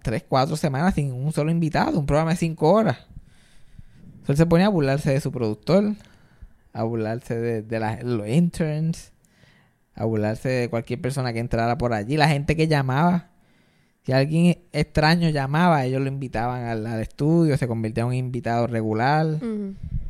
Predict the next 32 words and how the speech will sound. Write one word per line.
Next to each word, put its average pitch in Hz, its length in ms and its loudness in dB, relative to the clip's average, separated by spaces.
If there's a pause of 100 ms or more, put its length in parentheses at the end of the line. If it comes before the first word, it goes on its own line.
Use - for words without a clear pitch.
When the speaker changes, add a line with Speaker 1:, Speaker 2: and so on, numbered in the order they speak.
(360)
Speaker 1:
Y - 40 -4
ahí 113 120 2
fue 143 120 0
que 156 60 0
empezó 175 240 2
a - 40 6
hacer 190 380 6
como 135 160 -2
este 160 220 4
reality 156 540 6
show 143 200 4
de 131 100 4
gente. 113 400 -4 (880)
Y 131 100 2
lo 127 120 8
que 120 100 2
se 131 120 0
convirtió 120 440 0
en 185 100 6
The 165 60 6
Wack 123 380 2
Pack. - 340 -4 (540)
Speaker 2:
The 233 160 -4
Wack 233 380 -6
Pack. 202 220 -6 (340)
Speaker 1:
Que - 100 -6
The 110 80 0
Wack 113 360 0
Pack 143 420 0
es 123 220 -2
un 135 400 -2
grupo 139 480 4